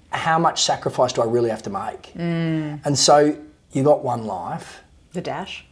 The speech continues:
Speaker 1: Yeah, you got one dash. Make the most of it.
Speaker 2: Mm-hmm.
Speaker 1: Don't waste your potential. Like, how, how,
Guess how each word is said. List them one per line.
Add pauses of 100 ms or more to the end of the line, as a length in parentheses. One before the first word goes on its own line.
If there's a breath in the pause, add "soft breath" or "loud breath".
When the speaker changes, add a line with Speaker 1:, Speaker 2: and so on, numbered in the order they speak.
(100)
Speaker 1:
Yeah,
you
got
one
dash. (280 soft breath)
Make
the
most
of
it.
Speaker 2:
Mm-hmm. (280)
Speaker 1:
Don't
waste
your
potential.
Like,
how, (320)
how,